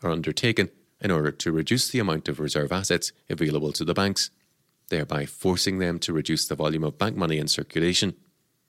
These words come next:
This is done by converting the government's short-term debt into long-term debt. The selling of more long and medium-dated bonds,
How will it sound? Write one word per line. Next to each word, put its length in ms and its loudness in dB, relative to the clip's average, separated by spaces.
This 200 4
is 160 2
done 260 0
by 80 -2
converting 460 2
the 80 2
government's 520 -2
short-term 540 -4
debt 260 2
into 320 0
long-term 540 2
debt. 320 2
The 80 -2
selling 340 2
of 200 0
more 240 2
long 360 2
and 220 -6
medium-dated 680 -2
bonds, 320 0